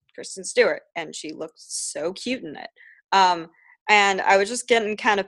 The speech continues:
pissed because, um, she kept, she keeps being, um, and, uh, the romantic partner of, um, Jesse Eisenberg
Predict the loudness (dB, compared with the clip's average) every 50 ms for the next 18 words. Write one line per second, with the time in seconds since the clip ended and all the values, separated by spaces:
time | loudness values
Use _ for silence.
0 | _ _ _ 0 2 2 2 2 0 -8 _ -10 -4 -2 -2 -2 -2 -6 -12 _
1 | _ _ _ _ -14 -12 -12 -12 -14 _ -2 0 0 0 -2 -4 -10 -16 -20 -20
2 | _ _ _ _ _ _ _ _ _ _ _ -12 -10 -10 -10 -12 -12 -14 -8 -2
3 | 0 0 0 0 -4 _ _ _ _ _ _ -20 -20 -20 -20 _ _ -14 -14 -14
4 | -16 _ -14 -12 -10 -10 -10 -10 -12 -12 -10 -8 -6 -4 -4 -2 -4 -4 -6 -8
5 | -10 _ _ _ _ _ _ _ _ _ 2 4 4 4 0 -2 -8 -14 -8 -4
6 | -4 -2 -2 -4 -8 -12 -14 -16 _ _ _ 2 4 4 4 2 -2 -2 0 0
7 | 0 0 0 -2 -4 -4 -4 -4 -6 -6 -8 -16 _ _ _ 0 2 2 2 2
8 | 2 0 0 0 0 0 0 -2 -4 -4 -6 -6 -6 -12 -18 _ _ _ _ _
9 | -2 0 0 0 0 -2 -2 0 0 0 0 0 -2 0 0 0 0 0